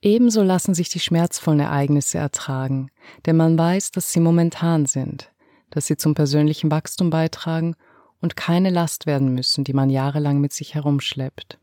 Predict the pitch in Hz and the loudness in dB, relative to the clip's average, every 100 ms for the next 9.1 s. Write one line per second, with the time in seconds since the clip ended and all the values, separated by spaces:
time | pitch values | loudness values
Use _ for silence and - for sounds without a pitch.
0 | _ _ _ _ _ _ - - - 160 | _ _ _ _ _ _ -20 -20 -4 -2
1 | 185 - 170 226 247 - 190 - 196 - | 0 0 2 2 2 0 -2 2 0 0
2 | 156 - - 131 127 123 120 127 - _ | -4 -4 -6 -8 -4 -4 -4 -8 -12 _
3 | _ _ - 147 - 147 139 147 175 175 | _ _ -6 -6 -4 -4 0 2 2 0
4 | - 180 - 156 151 147 156 160 - _ | -2 -4 0 2 2 0 -4 -6 -12 _
5 | _ _ - - - 165 170 143 131 - | _ _ -6 -2 2 0 0 -4 -6 -6
6 | - 123 120 120 - _ - 151 165 - | -10 -8 -8 -10 -12 _ -8 -6 -6 -8
7 | - 160 156 131 120 120 - _ _ _ | -2 0 0 -2 -6 -12 -16 _ _ _
8 | - 135 151 - - 143 147 135 127 - | -10 -6 -6 -6 -4 0 0 0 -4 -12
9 | - | -20